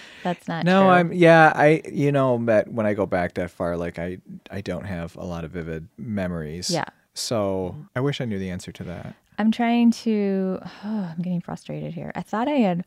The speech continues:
Speaker 2: Like, my mom would probably, she'd probably remember something like
Speaker 1: I
Speaker 2: that, I would think,
Speaker 1: remember
Speaker 2: but
Speaker 1: when I was, like, younger. Do you remember the show Growing Pains?
Speaker 2: Uh-huh.
Speaker 1: Did you remember how, was it Maggie and Mike Seaver? They had, is that, that's Growing Pains, right?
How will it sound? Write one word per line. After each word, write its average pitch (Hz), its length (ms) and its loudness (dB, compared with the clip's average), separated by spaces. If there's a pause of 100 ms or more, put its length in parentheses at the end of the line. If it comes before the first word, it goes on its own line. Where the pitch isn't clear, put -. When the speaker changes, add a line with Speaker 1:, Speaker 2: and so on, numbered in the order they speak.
Speaker 2:
Like, 147 160 0
my 185 100 8
mom 135 280 6
would 104 120 2
probably, 95 320 0 (200)
she'd 196 200 -4
probably 131 220 0
remember 85 320 -2
something - 280 -8
like - 120 -4
Speaker 1:
I - 20 4
Speaker 2:
that, 208 60 2
I 233 60 4
would 262 80 4
think, 277 100 6
Speaker 1:
remember 208 580 4
Speaker 2:
but - 80 -10
Speaker 1:
when 175 460 -2 (100)
I 175 140 0
was, 175 140 -2 (120)
like, 208 220 -2
younger. 185 340 2
Do 190 80 -2
you 202 60 2
remember 214 320 2 (100)
the 175 100 2
show 165 200 -2
Growing 156 400 -2
Pains? 180 560 -2
Speaker 2:
Uh-huh. 110 240 -4 (100)
Speaker 1:
Did 214 180 0
you 196 100 0
remember 208 240 2
how, 190 400 -2 (280)
was 180 100 -6
it 190 120 -6
Maggie 156 580 -6
and 160 160 -6
Mike 147 220 -8
Seaver? 160 420 -8 (140)
They 185 180 4
had, 175 480 -4 (180)
is 190 80 -10
that, 247 160 -4
that's 208 200 -4
Growing 160 240 -6
Pains, 143 240 -6
right? 156 240 -6